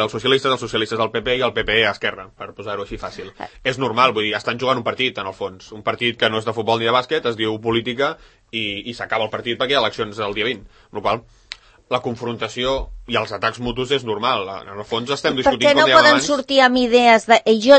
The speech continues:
Speaker 2: tinc més bona idea per donar resposta a aquest problema,
Speaker 1: La-,
Speaker 2: i la idea
Speaker 1: lamentablement
Speaker 2: és aquesta»,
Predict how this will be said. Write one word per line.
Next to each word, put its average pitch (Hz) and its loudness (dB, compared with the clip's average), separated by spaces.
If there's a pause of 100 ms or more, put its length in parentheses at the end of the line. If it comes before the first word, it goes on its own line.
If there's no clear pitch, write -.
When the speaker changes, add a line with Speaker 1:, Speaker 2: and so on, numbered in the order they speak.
Speaker 2:
tinc 269 2
més 247 4
bona 240 6
idea 226 10
per 226 6
donar 226 8
resposta 226 6
a - 6
aquest 214 8
problema, 220 10
Speaker 1:
La-, 269 0
Speaker 2:
i 269 6
la 254 12
idea 262 6
Speaker 1:
lamentablement 262 6
Speaker 2:
és 254 0
aquesta», 240 6